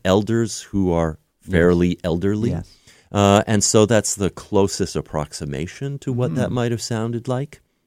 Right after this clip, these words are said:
Speaker 1: Um, but frequently the people that, uh, are the, those elders who we're relying on, their command of English is extremely good.
Speaker 2: Mm.
Speaker 1: And so th-, their,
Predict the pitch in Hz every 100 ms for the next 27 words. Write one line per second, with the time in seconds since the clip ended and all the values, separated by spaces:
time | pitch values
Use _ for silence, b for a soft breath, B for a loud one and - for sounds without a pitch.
0 | _ _ _ _ _ _ _ _ 85 87
1 | - B B B - 151 - _ _ _
2 | _ _ _ - 147 151 101 90 87 -
3 | 98 95 85 78 82 78 78 - - 90
4 | 76 69 67 _ _ _ - 76 76 69
5 | - _ - 82 - 87 82 90 87 87
6 | 82 - - 82 78 78 73 80 101 127
7 | 110 78 76 80 _ 113 120 110 95 101
8 | 95 92 127 82 - 82 71 73 - -
9 | 117 120 98 76 92 78 - - 98 95
10 | B - 95 92 - 110 101 98 98 85
11 | 82 78 _ 87 73 90 87 85 82